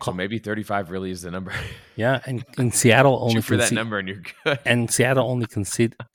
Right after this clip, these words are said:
Speaker 1: conceded thirty-three.
Speaker 2: Okay, yeah.
Speaker 1: Right,
Speaker 2: All right,
Speaker 1: so,
Speaker 2: give
Speaker 1: I
Speaker 2: me,
Speaker 1: mean,
Speaker 2: give me thirty-five goals from L A F C against L A F C, I should say.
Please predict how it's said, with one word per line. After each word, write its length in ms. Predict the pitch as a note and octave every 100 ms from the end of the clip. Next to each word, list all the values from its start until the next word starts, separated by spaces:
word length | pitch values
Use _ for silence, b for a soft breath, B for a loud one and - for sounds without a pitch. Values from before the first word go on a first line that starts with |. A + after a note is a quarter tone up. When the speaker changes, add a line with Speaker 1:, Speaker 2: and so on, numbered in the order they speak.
| _ _ -
Speaker 1:
conceded 460 | A#2 A2 A#2 G2+
thirty-three. 560 | - G#2 F#2 G2+ C2+ - _ b b b b b b b b b _ -
Speaker 2:
Okay, 280 | D#2 G2 G#2+ - _ _ _
yeah. 180 | E2 A2 A#2 _ _ _ _ _ -
Speaker 1:
Right, 100 | G2
Speaker 2:
All 40 |
right, 80 | F#2+
Speaker 1:
so, 160 | B2 A#2+
Speaker 2:
give 100 | F#2+
Speaker 1:
I 20 |
Speaker 2:
me, 60 | A#2+
Speaker 1:
mean, 180 | A#2 - _ -
Speaker 2:
give 120 | G2+
me 80 | A#2
thirty-five 480 | B2+ A#2+ A#2 A2+ A2+
goals 280 | G2 C2+ -
from 180 | D#2+
L 140 | D2 C#2+
A 40 |
F 100 | C#2+
C 280 | - - - _ _ -
against 400 | D2+ F2+ D#2+ D2
L 80 |
A 60 | B1+
F 100 | A#1+
C, 140 | - B1+
I 60 |
should 240 | - -
say. 100 | -